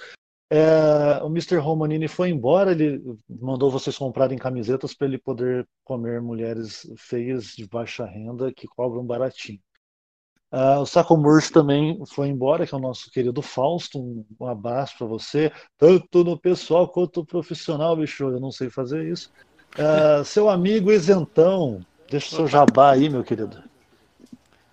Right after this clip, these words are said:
Speaker 2: Eu quero agradecer aqui, é, é, é, o convite aqui, tá no, na Rede Podcast. E também tá, é o, tá, é o canal aqui, o, perdão, o canal não, eu tenho o canal no YouTube, né, esse canal Seu Amigo Isentão, tá,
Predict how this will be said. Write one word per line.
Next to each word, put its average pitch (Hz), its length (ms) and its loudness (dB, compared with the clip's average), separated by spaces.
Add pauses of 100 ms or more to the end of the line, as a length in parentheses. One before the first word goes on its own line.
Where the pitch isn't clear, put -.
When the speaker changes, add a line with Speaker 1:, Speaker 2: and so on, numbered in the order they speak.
Speaker 2:
Eu 170 140 -12
quero 185 160 -12
agradecer 185 440 -4
aqui, 165 540 -8 (680)
é, 160 40 -14
é, 156 320 -14 (300)
é, 151 60 -8
o 143 40 -14
convite 160 460 -10
aqui, 214 320 -8
tá 180 160 -8
no, 160 320 -10
na 143 140 -16 (100)
Rede 156 180 -10
Podcast. 170 760 -8 (560)
E 196 440 -10 (960)
também 214 320 -10
tá, 185 360 -12 (240)
é - 160 -12
o, 214 180 -10
tá, 254 140 -12
é 226 180 -6
o 226 60 -6
canal 247 400 -10
aqui, - 260 -14
o, 175 100 -18 (120)
perdão, 160 360 -4
o 160 180 -6
canal 170 340 -2
não, 151 160 -4
eu 156 80 -4
tenho 208 100 -8
o 214 40 -10
canal 226 260 -6
no 196 80 -4
YouTube, 190 400 -8
né, 180 160 -10
esse 165 260 -12 (120)
canal 160 180 -8
Seu 165 140 -8
Amigo 160 200 -8
Isentão, 165 440 -12
tá, 160 140 -20